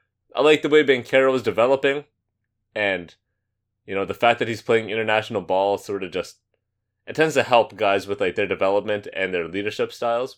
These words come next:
which is obviously what they're gonna need on this team. Just everything's coming together, man.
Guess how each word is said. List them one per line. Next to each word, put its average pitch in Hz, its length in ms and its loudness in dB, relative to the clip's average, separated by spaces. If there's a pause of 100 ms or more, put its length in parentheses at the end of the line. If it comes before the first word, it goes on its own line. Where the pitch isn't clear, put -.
which 95 200 -8
is 87 80 -12
obviously 92 320 -6
what 87 180 -6
they're 87 140 -4
gonna 87 200 -6
need 98 200 -6
on 113 140 0
this 120 140 -6
team. 139 260 -10 (1000)
Just - 200 -20 (300)
everything's 196 320 2
coming 196 260 0
together, 160 340 2
man. 101 320 -2